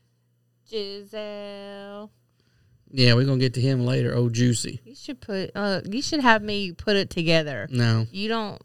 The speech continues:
Speaker 1: segue.
Speaker 2: No.
Speaker 1: This is some rigid ass, detached, fragmented bullshit.
Speaker 2: That's the way I want it. Keeps you on your toes.
Speaker 1: Yeah, and you know what else?
Speaker 2: Well, you just
Speaker 1: We swim here with no, the swim at your own risk. We have no lifeguards here.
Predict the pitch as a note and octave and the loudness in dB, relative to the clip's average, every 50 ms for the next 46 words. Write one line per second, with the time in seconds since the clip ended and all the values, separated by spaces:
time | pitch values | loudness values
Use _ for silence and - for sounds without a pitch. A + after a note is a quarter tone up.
0 | _ - - - - G3 F3+ F3+ E3+ D3+ E3+ E3 D#3+ D3+ D3+ D3 D3 D3 B2+ A#2+ | _ -12 -4 2 2 4 4 2 0 -2 -2 -2 0 0 0 -2 -4 -4 -2 0
1 | A#2 A#2 A2+ A2+ A2+ A2 A2 - _ _ _ _ _ _ _ _ _ _ _ _ | 0 2 2 2 0 -2 -4 -8 _ _ _ _ _ _ _ _ _ _ _ _
2 | - G3 - A#3+ A#3+ A3+ - - G#3 G3+ G#3 F#3+ G3+ G#3 A3 G3+ A3 G#3+ F#3+ F3+ | -12 -10 -8 -6 -8 -6 -2 -2 0 2 2 2 2 2 2 0 0 0 0 0
3 | F#3+ F#3+ F#3 F#3+ F#3 - - - _ _ _ _ _ _ - G#3+ G#3+ G3+ - - | 0 0 0 -2 -4 -8 -14 -18 _ _ _ _ _ _ -8 -8 -8 -8 -8 -6
4 | G#3 F#3 E3+ B2 - - - - - _ _ _ _ _ - A3+ G#3 G#3 G3+ F#3+ | -6 -6 -6 -6 -10 -16 -18 -20 -20 _ _ _ _ _ 6 8 8 8 6 6
5 | G3 G3 F#3+ F#3+ F#3+ F#3 F3+ - - _ _ - F3+ G3+ G3 F#3 F3 E3+ D#3 - | 6 6 8 8 6 6 4 0 -14 _ _ -4 -2 0 0 0 0 -2 -2 0
6 | C3+ C3 D#3+ D3+ C#3 B2 B2 A#2+ A#2 A#2 A#2 A#2 A#2 A#2 A2+ A2+ - _ - - | 0 0 2 2 2 2 2 2 2 2 2 2 2 2 0 -2 -6 _ -20 -20
7 | - _ _ _ _ _ _ _ _ _ _ - B2+ A#2 - - B2 A#2+ A#2+ A2+ | -20 _ _ _ _ _ _ _ _ _ _ -6 -6 -4 -2 0 0 0 0 -2
8 | G#2+ - - B2 A#2+ A#2 A#2 A#2 - - _ - - _ - F#3+ F#3+ F#3 F3 D#3+ | -4 -4 -4 -2 -2 -2 -2 -4 -6 -10 _ -20 -20 _ 2 6 8 8 8 6
9 | D3+ F#3+ G3 G3+ G#3+ A3 A3 A3 G#3+ G#3+ A3 A3+ A#3 A#3+ B3 B3+ - - - - | 2 0 0 4 6 6 6 8 8 6 6 6 6 4 2 0 -4 -8 -14 -18
10 | _ _ - C#3+ D3+ F3+ A3+ C4 B3+ C4 A#3 F#3+ - - - - - G#3+ B3+ C#4+ | _ _ 4 6 6 8 6 4 4 2 2 2 2 0 -2 0 4 6 8 8
11 | D#4 E4 - - - C4 B3+ B3+ B3 B3 C#4 C#4 B3 A#3+ A#3+ A#3 A#3 A#3 A#3+ - | 8 6 4 4 6 8 10 10 8 8 6 6 6 8 8 6 6 4 2 0
12 | - - - - - F#3+ A3+ F3+ G3+ G3+ G3+ A3 A3+ A#3 A#3 A#3+ A#3 A#3 - - | -6 -18 -10 -2 2 2 4 6 6 6 8 8 8 8 8 8 6 6 4 2
13 | G#3 A#3 A#3 - - C#4 C4+ C#4 C#4+ D4+ - - C4+ - - A#3 A#3 A#3 A3+ A3+ | -2 -4 -4 -2 -2 -2 0 2 2 2 2 2 2 4 4 4 4 4 4 6
14 | A3+ A3+ G#3+ G3+ - G#3+ G#3+ G#3 G3 F#3+ F#3+ G3+ G#3 G#3 G#3 G3 G3 F3+ F3 E3 | 6 4 4 4 2 2 4 4 6 6 6 4 4 4 2 2 0 0 -2 -2
15 | - - D#3 D3 C#3 C#3 - C#3 C#3 C#3 C3+ C3+ D3 | -4 -6 -6 -6 -6 -6 -6 -4 -4 -2 -2 -2 -4